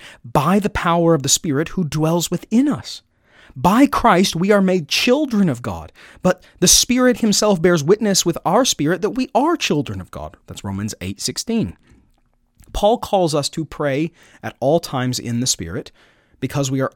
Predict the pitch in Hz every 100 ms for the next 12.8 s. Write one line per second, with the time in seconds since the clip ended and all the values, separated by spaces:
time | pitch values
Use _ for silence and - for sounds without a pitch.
0 | - 151 175 170 147 147 127 131 131 -
1 | 156 180 151 - 95 113 - - 143 135
2 | 131 135 131 - 175 - - 214 233 226
3 | 202 147 175 208 254 226 - _ _ _
4 | _ _ _ _ _ _ _ _ - 160
5 | 170 156 208 262 220 - - 147 - -
6 | _ _ - - - 165 185 180 151 123
7 | 151 82 - 147 - 139 214 - 156 117
8 | 117 117 120 - - - - 226 285 214
9 | 214 - - 262 214 156 - 175 - 185
10 | 190 143 190 233 175 180 - 202 190 -
11 | - - 143 - - 185 175 180 175 170
12 | 143 156 - 147 123 160 165 113